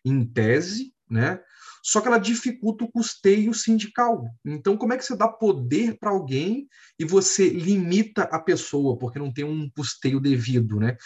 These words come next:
Isso traz um paradoxo gigantesco.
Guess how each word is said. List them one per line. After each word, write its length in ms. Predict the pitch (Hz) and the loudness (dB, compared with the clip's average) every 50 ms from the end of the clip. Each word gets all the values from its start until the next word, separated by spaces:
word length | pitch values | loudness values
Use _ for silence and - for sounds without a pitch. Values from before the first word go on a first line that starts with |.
| - _ - | -20 _ -6
Isso 180 | 120 117 - 147 - - _ | -4 -4 -4 -6 -12 -12 _
traz 240 | - 135 151 147 165 | 0 0 0 0 0
um 100 | 180 156 | -4 -4
paradoxo 800 | 123 - 165 170 160 131 117 120 131 - - - - 170 - 131 | -2 2 2 2 2 2 2 2 2 2 -2 -6 -10 -10 -8 -8
gigantesco. 1120 | 123 113 117 139 147 160 185 185 185 - - - 190 190 160 120 - - _ - - 90 | -8 -6 -6 -4 0 0 0 0 0 -2 -2 0 2 2 2 0 -2 -6 _ -16 -18 -18